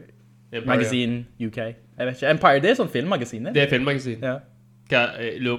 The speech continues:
Speaker 1: på hva de, hva de scorer på den? Er det antall utmerkelser? Jeg er jo ikke en skuespiller, så jeg, hvordan kan jeg, ja, men jeg er ikke en skuespiller, så jeg,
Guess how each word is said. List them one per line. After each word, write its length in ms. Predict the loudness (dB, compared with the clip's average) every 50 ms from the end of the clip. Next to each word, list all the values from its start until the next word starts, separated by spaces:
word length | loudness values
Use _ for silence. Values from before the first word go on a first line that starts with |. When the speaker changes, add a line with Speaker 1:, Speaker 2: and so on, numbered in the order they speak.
| -4 -12
Speaker 1:
på 180 | -20 -14 -10 -8
hva 60 | -6 -6
de, 480 | -4 -4 -4 -4 -4 -4 -6 -8 -12 -14 _ _ _ _ _ _ -20 -20 -20 -20 _ -20 -18
hva 80 | -14 -14
de 80 | -12 -12
scorer 440 | -12 -10 -6 -4 -4 -4 -4 -6 -6
på 60 | -8
den? 180 | -8 -6 -6 -4
Er 100 | -4 0
det 220 | 0 0 -2 -2 -6 -12 -16 -8
antall 440 | -8 -8 -8 -8 -10 -8 -6 -6 -4 -4
utmerkelser? 760 | -6 -6 -4 -8 -8 -8 -8 -12 -12 -12 -10 -10 -10 -12 -12 -16 _ _ _ _ _ _ _ _ _ _ _ _ _ _ _ _ -6 0
Jeg 140 | 0 0 2
er 40 | 2
jo 60 | -2 0
ikke 100 | -2 -4
en 40 | -8
skuespiller, 460 | -8 -6 -8 -8 -6 -4 -4 -4 -4
så 120 | -2 -2 0
jeg, 420 | 0 2 2 2 2 0 0 -2 -4 -8
hvordan 200 | -12 -12 -10 -10
kan 200 | -10 -10 -10 -10 -8
jeg, 320 | -6 -4 -4 -4 -6 -8 -4 -4 -4 -4 -6 -20 -20 -20 _ _ _ _ _ -16
ja, 120 | -14 -14
men 100 | -12 -12
jeg 100 | -12 -10
er 60 | -10
ikke 140 | -10 -10 -10
en 60 | -12 -12
skuespiller, 440 | -10 -10 -10 -10 -8 -8 -8 -8
så 180 | -8 -10 -14 -16 -16 -20 _ -10
jeg, 200 | -4 -4 -4 -2